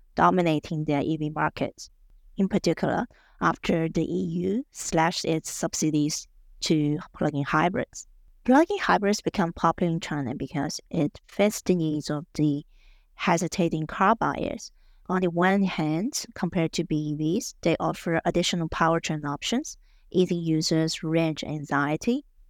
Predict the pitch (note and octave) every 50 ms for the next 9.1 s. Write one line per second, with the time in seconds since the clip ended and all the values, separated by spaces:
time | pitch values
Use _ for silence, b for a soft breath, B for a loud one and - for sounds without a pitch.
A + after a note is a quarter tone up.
0 | - - _ _ _ _ _ G3 F#3+ G3 G3 G3 G3 G3 G3 F#3+ F#3+ G3+ A3+ C4+
1 | C#4+ - - G3 F3 E3+ F3 F#3+ - - - F#3+ E3 - - F3+ E3+ E3+ E3+ -
2 | - F3 E3 E3 D#3+ D#3+ D#3+ D#3+ - D#3 D#3 - - D#3 - G3+ B3 - A#3 F#3
3 | D#3+ - D#3 D#3 D#3 - - D3+ C#3+ C#3+ D3 D3+ F3 A3 - - _ _ _ _
4 | - - - F#3 - F#3+ F3 - - - F3+ F3+ F3+ E3+ E3 E3 E3 E3+ E3+ E3+
5 | E3+ E3+ E3 - - E3+ E3+ E3 E3 E3 - - F3 E3+ E3+ E3 - - - -
6 | - E3 E3 F3+ F#3 G#3 A3 A#3 A#3+ C4 - _ _ _ - _ - E3 F3 F3
7 | - B2+ D3+ D#3 - - F3+ E3+ E3+ E3+ - D#3 D3+ D3+ D3+ D3+ D3+ D3+ - -
8 | - E3 F3+ - G#3+ F3+ D3+ C#3+ C#3+ - - - - - G2 - - _ _ -
9 | -